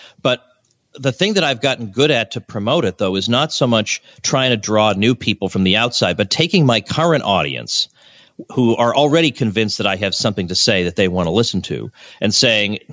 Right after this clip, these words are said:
"All right, look, this is my flagship thing. I mean, you, you think you like my free content?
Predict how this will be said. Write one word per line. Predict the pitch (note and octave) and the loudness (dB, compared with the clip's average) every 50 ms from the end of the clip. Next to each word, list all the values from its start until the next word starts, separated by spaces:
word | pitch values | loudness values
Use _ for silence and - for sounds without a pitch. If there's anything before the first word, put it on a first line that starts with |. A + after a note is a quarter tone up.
| - _ _ _ _ _ _ _ - - | -20 _ _ _ _ _ _ _ -12 -6
"All | - C3 | -2 -2
right, | B2 G#2 F2+ A2 | -2 -2 -2 -2
look, | C#3+ C3+ - - | -4 -4 -2 0
this | D#3 D#3+ - | 0 0 2
is | - A2+ A#2 | 0 0 0
my | A#2+ A#2 G#2+ | 0 0 -2
flagship | - - - A#2+ A#2 A#2 A2 - - - A2+ F2+ - | -2 -2 -2 0 2 0 0 -2 -4 -4 -4 -6 -4
thing. | - D3 D#3 C3+ D#2+ - | -2 -2 -2 -2 -2 -6
I | D#2+ | -10
mean, | E2 D#2 D#2+ | -10 -8 -4
you, | F#2 G#2+ | -4 -4
you | G#2+ F2+ A#2 A#2+ | -2 -2 -4 -4
think | - C#3+ A#2+ G2+ | -2 -4 -2 -2
you | A#2 | -2
like | G#2 G2 A2 A#2 - - | 0 0 0 -2 -2 -2
my | A2 F#2+ | -4 -4
free | F#2 - - D3+ F#3 A#3+ | -6 -4 -2 0 0 0
content? | A#3+ - B2+ G2 D#2+ D2+ - - F2 D#2 - | -2 -2 -2 -2 -2 -4 -6 -6 -8 -8 -8